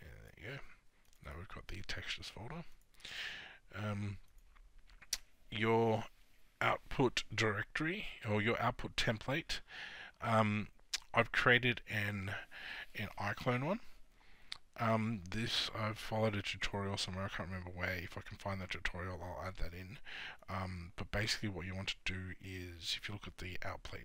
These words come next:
templates, um, I'll have you quick look at, there, there's my iClone ones. Um, set up the iClone as exactly the same as this. You don't need the emissive one on there, that's, it's, but it's fine if you have it there.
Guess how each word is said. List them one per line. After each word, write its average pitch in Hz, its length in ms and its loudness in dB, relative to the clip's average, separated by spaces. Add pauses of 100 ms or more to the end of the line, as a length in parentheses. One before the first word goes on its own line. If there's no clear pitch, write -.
templates, - 800 -2 (1120)
um, 90 460 -6 (340)
I'll - 220 -4
have - 140 -6
you - 120 -10
quick - 220 -8 (120)
look - 260 -10 (120)
at, - 600 0 (480)
there, 104 480 6
there's 110 240 4
my 101 240 0
iClone - 420 0
ones. 226 400 -2 (400)
Um, 104 320 0 (180)
set 104 320 8
up 107 140 2
the 95 60 0
iClone 92 720 2
as 101 260 0
exactly 98 400 2
the 92 60 2
same 98 220 2
as 92 100 -4
this. - 180 0
You 104 60 -2
don't 104 180 6
need 95 180 -2
the 90 220 -4
emissive - 380 -4
one 85 100 -4
on 85 140 -6
there, 120 200 -6
that's, - 360 -4
it's, - 220 -10 (520)
but 87 180 0
it's - 120 -4
fine 85 200 -4
if 98 120 -8
you 92 60 -4
have 92 120 -6
it - 60 -12
there. 98 240 -4